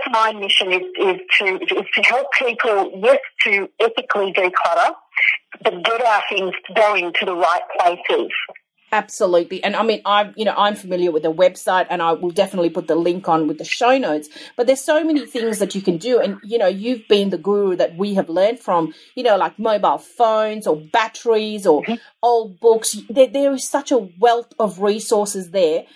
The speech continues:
Speaker 2: that we can ethically and, you know, eco, eco-friend-, in an eco-friendly way, pass things on, make sure there's someone who needs them that can be using them. You know, it's just a ma-, yes, it takes a little bit of effort, but it's <laughs> such a better way than sending it to landfill.
Speaker 1: Well, I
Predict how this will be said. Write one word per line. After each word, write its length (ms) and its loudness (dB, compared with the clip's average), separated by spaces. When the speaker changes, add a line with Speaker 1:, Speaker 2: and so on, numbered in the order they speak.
Speaker 2:
that 200 2
we 180 -4
can 340 -2
ethically 680 0
and, 140 -2
you 80 0
know, 240 2
eco, 340 0
eco-friend-, 680 -2
in 100 -2
an 140 2
eco-friendly 600 0
way, 360 0
pass 260 2
things 320 -4
on, 440 -2
make 300 0
sure 140 0
there's 200 -2
someone 340 0
who 180 -4
needs 320 2
them 160 -2
that 140 0
can 160 0
be 40 -4
using 560 0
them. 360 -2
You 80 0
know, 120 2
it's 140 -2
just 160 -4
a 40 0
ma-, 120 2
yes, 220 0
it 100 -8
takes 240 0
a 40 -8
little 180 -2
bit 140 2
of 180 0
effort, 420 0
but 140 -2
it's 200 -6
<laughs> 140 -2
such 200 -2
a 20 4
better 280 0
way 220 2
than 160 -10
sending 320 2
it 120 -8
to 40 -2
landfill. 600 0
Speaker 1:
Well, 120 2
I 100 2